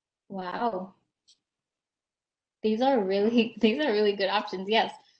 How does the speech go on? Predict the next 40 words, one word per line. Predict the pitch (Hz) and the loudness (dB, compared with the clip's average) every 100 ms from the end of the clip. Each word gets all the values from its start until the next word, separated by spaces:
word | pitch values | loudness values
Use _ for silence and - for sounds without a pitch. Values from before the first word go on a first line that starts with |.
| _ | _
So | - 233 | -2 -2
she | 233 220 | 2 2
actually | 226 - 294 208 | 2 0 -6 -4
is | 202 226 208 | -4 -4 -4
rowing. | 190 180 202 214 302 - _ _ _ _ | -2 -2 -2 -4 -6 -8 _ _ _ _
Um, | - 202 190 185 - | -4 -2 -2 -6 -8
and | - 214 | -2 0
I'll | 190 220 | 0 0
tell | 247 | 4
you | 240 | 6
a | 226 | 6
little | 202 | 2
bit | 196 180 | -2 -4
more | 180 180 | -4 -8
about | 175 175 - | -4 -4 -2
that. | - - | -4 -4
So | - 196 185 202 | -4 -2 -2 -2
basically, | 226 254 262 240 214 202 - | -4 -2 -6 -6 -6 -8 -10
sh-, | - - | -16 -10
this | 220 220 | -8 -6
was | 220 208 | -6 -8
inspired | 208 - 185 185 190 190 | -10 -4 -2 -2 -2 -2
by | 175 175 - | 0 0 -6
the | 214 202 | -8 -8
Great | 196 185 185 175 - | 0 0 0 -2 -8
Mississippi | 208 196 190 190 190 | -10 -10 -10 -8 -8
River | 175 175 196 | -6 -6 -6
Flood | 214 269 269 - 196 | -6 -4 -4 -4 -6
of | 190 185 | -6 -6
nineteen | 185 180 190 - 208 196 | -10 -10 -10 -10 -10 -8
twenty-seven. | 175 170 - 170 202 285 302 _ _ _ _ _ _ - | -10 -12 -8 -6 -2 -2 -4 _ _ _ _ _ _ -4
And | 214 208 | -2 0
it | 220 | -2
affected, | 233 226 208 208 - 226 226 214 | -2 -2 -2 -2 -2 0 0 -2
I | 208 | -6
think, | 208 214 208 | -6 -6 -4
a | 214 | -2
little | 214 240 | 0 0
bit | 254 - | 0 -2
over | 202 202 196 190 | -2 -4 -4 -6